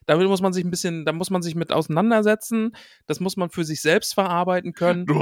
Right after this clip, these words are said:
Speaker 2: hast, du hast gesagt, ich wär ein Wunschkind.
Speaker 1: Ja, ja, ich hab Manwe auch gesagt, dass ich nicht neidisch bin. Also, ganz ehrlich, ähm, <laughs> ähm, ja,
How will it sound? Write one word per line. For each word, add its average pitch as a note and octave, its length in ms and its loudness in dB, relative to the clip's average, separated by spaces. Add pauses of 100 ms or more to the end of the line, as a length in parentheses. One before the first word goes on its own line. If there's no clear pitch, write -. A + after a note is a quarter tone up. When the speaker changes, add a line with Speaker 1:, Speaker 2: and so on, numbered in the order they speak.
Speaker 2:
hast, - 280 -8
du C#3 140 2
hast - 160 4
gesagt, E3+ 400 6
ich D3 120 -2
wär D#3+ 180 10
ein D#3 140 8
Wunschkind. D3+ 760 4 (840)
Speaker 1:
Ja, D#3 500 4 (840)
ja, D3+ 600 2
ich D#3+ 120 0
hab F3 120 -2
Manwe G#3 300 2
auch F#3 160 -2
gesagt, F3 320 0
dass F3+ 120 -2
ich F3 100 -4
nicht E3+ 140 0
neidisch D3 400 2
bin. G2 200 -14 (140)
Also, E3+ 300 0 (320)
ganz F#3 200 -2
ehrlich, F#3 460 2 (360)
ähm, E3+ 560 2 (420)
<laughs> - 1500 -2
ähm, E3+ 460 0
ja, F#3+ 380 2